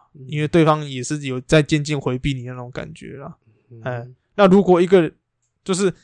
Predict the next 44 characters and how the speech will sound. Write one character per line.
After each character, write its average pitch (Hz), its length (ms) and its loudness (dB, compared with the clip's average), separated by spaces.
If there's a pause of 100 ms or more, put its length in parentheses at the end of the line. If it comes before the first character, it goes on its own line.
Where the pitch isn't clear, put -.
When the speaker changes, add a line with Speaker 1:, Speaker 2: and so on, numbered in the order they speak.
(120)
Speaker 2:
你 151 260 -4
对 208 180 8
一 - 40 8
个 180 100 4
女 147 120 0
生 175 300 2
一 202 100 -10
直 165 120 4
积 175 240 -8
极 139 180 -8
的 139 140 -2
一 165 100 -8
直 151 260 -16 (280)
进 170 180 -2
攻 147 160 0
的 135 80 2
话， 143 160 4
然 135 140 4
后 175 80 6
女 151 200 0
生 175 240 4
也 165 180 -2
一 165 40 0
直 156 120 -6
积 170 200 -8
极 151 140 -10
的 131 160 -4
回 135 240 0
应 156 80 -4
你 131 80 -8
的 120 120 -12
话， 123 280 -4 (160)
也 143 160 -2
不 214 120 4
表 170 180 8
示 185 140 4
对 175 120 2
方 165 160 2
喜 127 160 -8
欢 127 160 -6
你， 120 100 -16
说 127 160 -10
真 120 140 -12
的。 120 100 -16